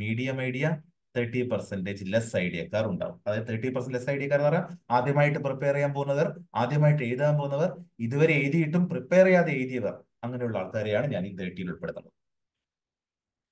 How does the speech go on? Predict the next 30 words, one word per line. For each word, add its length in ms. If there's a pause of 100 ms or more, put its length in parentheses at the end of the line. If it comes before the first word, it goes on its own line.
(380)
ഫോർട്ടിയിൽ 360
ഉൾപ്പെടുന്നത് 420
already 360
prepare 260
ചെയ്ത് 120
നടക്കുന്നത്, 400 (240)
already 280
idea 480
ഉള്ളവർ, 300
ആദ്യമായിട്ട് 420
എഴുതാൻ 300
പോവുകയാണെങ്കിലും 460
കുറെ 200
ഐഡിയ 420
ഉള്ള 140
ആൾക്കാരൊക്കെ 480
ഫോർട്ടി. 240 (760)
തേർട്ടി 340
എന്ന് 100
പറയുന്നത് 480
അതിന്റെ 240 (180)
ഇന്റർമീഡിയറ്റ് 520
ആയിട്ട് 160
കിടക്കുന്ന 280
ആൾക്കാർ. 240 (380)
So 120
ഞാൻ 160
ഈ 100
തേർട്ടി 520
ആൾക്കാരോട് 640